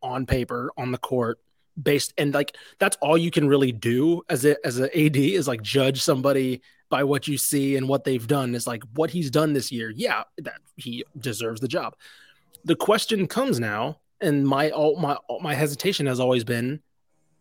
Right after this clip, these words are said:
okay, now what's, what happens next year? What happens the year after that, right? What happens when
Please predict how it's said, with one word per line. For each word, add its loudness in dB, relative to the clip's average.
okay, 4
now 2
what's, 2
what -4
happens 0
next -2
year? -10
What -2
happens 2
the 4
year 4
after 0
that, -2
right? -2
What 0
happens -2
when -2